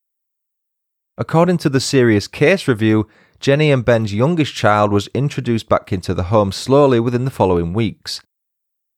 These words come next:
The review notes that Ben was the leading parent for all of the introductions in the home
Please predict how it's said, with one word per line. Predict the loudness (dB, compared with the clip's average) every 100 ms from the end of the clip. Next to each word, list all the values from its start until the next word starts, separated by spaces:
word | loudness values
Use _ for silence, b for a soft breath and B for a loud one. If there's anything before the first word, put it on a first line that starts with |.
| _ _ _ _
The | 0
review | 2 4 2 4
notes | 4 2 0 0
that | 0 0 0
Ben | 0 0
was | -4 -4
the | -4
leading | -2 -2 -2
parent | -6 -2 0 0 -2
for | -8
all | 0 2 2
of | 0
the | -4
introductions | -6 -6 -6 -6 -6 -8 -6
in |
the | -6
home | 0 2 2 0